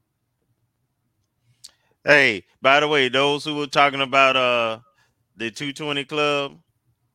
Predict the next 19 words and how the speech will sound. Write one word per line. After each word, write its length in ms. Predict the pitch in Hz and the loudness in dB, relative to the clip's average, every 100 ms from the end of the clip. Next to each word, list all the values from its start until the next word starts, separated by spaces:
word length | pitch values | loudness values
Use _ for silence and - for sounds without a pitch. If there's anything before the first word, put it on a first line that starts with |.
| _ - | _ -6
uh, 520 | 113 110 110 104 101 107 _ _ _ _ _ _ _ - | -4 -2 -4 -6 -10 _ _ _ _ _ _ _ _ -2
that's 220 | 185 - | -2 -2
gonna 220 | 202 180 | -6 -4
be 240 | 165 180 165 | -4 -6 -6
a, 60 | |
a, 300 | 160 120 123 120 | -8 -8 -12 -10
a 80 | |
while. 440 | 123 123 95 85 _ - | -2 0 0 -6 _ -12
They, 180 | 131 | -12
they 160 | 127 143 | -8 -6
announced, 600 | 139 143 139 117 - - | -4 -4 -4 -6 -20 -16
uh, 540 | 117 120 113 110 104 104 _ _ _ - | -10 -8 -8 -8 -12 -16 _ _ _ -14
that 220 | 110 90 _ 69 | -12 -12 _ -12
they 180 | 131 156 | -8 -8
won't 300 | 151 120 87 | -10 -14 -10
have 240 | 123 123 | -8 -6
another 280 | 120 120 113 | -6 -8 -8
meeting 560 | 113 123 117 107 104 98 _ _ | -12 -14 -14 -18 -20 _ _ _
till, 640 | - 110 104 98 95 90 | -16 -12 -10 -10 -12 -14